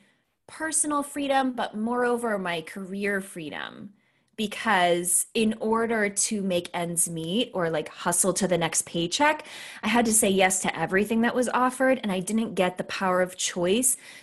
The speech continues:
to choose wisely what career opportunities and side hustles I wanted to do and what was most advantageous to build my wor-, body of work, I think of it, and my career.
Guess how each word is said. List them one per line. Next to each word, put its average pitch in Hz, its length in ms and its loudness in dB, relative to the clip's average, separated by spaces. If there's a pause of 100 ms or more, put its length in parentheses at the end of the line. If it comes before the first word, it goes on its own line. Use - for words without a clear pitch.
to 202 100 -4
choose 202 360 0
wisely 214 760 2 (220)
what 185 400 2
career 175 580 0
opportunities 226 1040 0 (160)
and 208 340 4
side 165 320 2
hustles 156 580 -4 (120)
I 175 260 4
wanted 160 500 -2
to 165 100 -2
do 165 380 0
and 180 140 0
what 151 120 0
was 165 120 -2
most 160 300 -4
advantageous 156 880 -2 (340)
to 196 160 2
build 175 540 6
my 156 640 -2 (800)
wor-, 180 340 0
body 190 340 4
of 160 140 2
work, 170 440 2
I 156 100 -8
think 160 220 -6
of 160 120 -4
it, 156 140 -2
and 170 160 -6
my 160 160 -8
career. 180 880 0